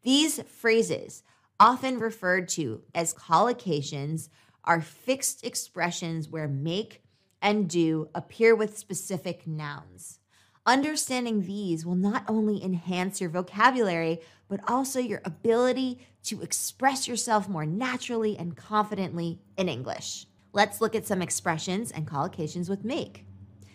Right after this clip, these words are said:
The verb make is often part of phrases that involve forming, creating, or shaping something. It's about bringing something into existence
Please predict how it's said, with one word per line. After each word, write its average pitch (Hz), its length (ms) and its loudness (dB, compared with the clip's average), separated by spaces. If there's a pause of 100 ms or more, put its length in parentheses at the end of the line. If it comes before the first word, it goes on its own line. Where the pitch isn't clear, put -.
(320)
The 208 100 2
verb 226 400 4
make 180 460 -2 (200)
is 180 260 -6
often 240 380 4
part 180 460 2
of 151 100 -8
phrases 202 640 0
that 143 320 0 (200)
involve 170 480 2
forming, 175 720 -4 (140)
creating, 175 680 -2
or 151 160 -8
shaping 156 800 -4
something. - 520 -14 (440)
It's - 160 -4
about 180 280 2
bringing 214 320 -2
something 202 420 -4
into 175 280 -2
existence 143 840 -8